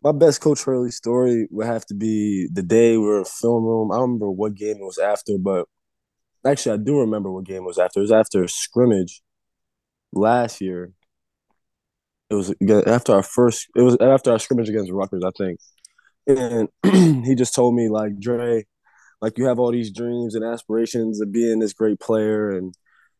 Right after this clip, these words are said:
you wanna be great, and I get it, but, like, you gotta figure out how to just be a useful player for us this year." And that really just, it brought me down to earth, and I was like, "Damn." And that kinda just shaped my perspective for how I just, like, attacked it for the rest of the year.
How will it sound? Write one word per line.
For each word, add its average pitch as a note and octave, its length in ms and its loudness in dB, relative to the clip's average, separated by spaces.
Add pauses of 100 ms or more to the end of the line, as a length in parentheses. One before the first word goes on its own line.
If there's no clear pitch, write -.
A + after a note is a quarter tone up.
(260)
you A#2 120 -4
wanna A2+ 200 0
be G#2 160 -4
great, G#2+ 460 -2
and F2 180 -12 (500)
I G#2 140 4
get A2 220 6
it, A2 180 6 (360)
but, G#2 120 0
like, F#2+ 260 2 (840)
you B2 120 2
gotta A#2 220 4
figure G#2 320 -2
out F#2+ 80 -2
how G2+ 100 -4
to G2 100 -4
just F#2 240 -10
be G2 180 -4
a F2+ 40 -4
useful G2 340 -6
player G2 320 -2
for F#2+ 180 -4
us F#2+ 140 -2
this - 220 -4
year." G2+ 300 0 (100)
And A2 140 -2
that F3+ 180 2
really D3 240 0
just, B2+ 240 -10 (340)
it C3+ 160 -6
brought E3 200 0
me D3+ 100 -2
down C3+ 360 -4
to G#2+ 80 -8
earth, A#2 340 -6
and A2+ 100 -10
I A#2 100 -8
was G#2+ 180 -10
like, F#2+ 220 -6 (360)
"Damn." G2 520 -4
And G#2+ 200 4
that A#2+ 180 4
kinda C#3 200 4
just A2 200 2
shaped A#2+ 240 4
my A2 120 2
perspective G#2 640 -4
for G2 100 -4
how F#2+ 320 0
I F#2+ 60 -6
just, G2+ 200 -4
like, G2+ 120 0
attacked G#2 440 -2
it F#2+ 140 -4
for F#2+ 100 -8
the F#2+ 80 -4
rest F#2+ 240 -6
of F2+ 60 -4
the F2 80 -6
year. F#2 320 -2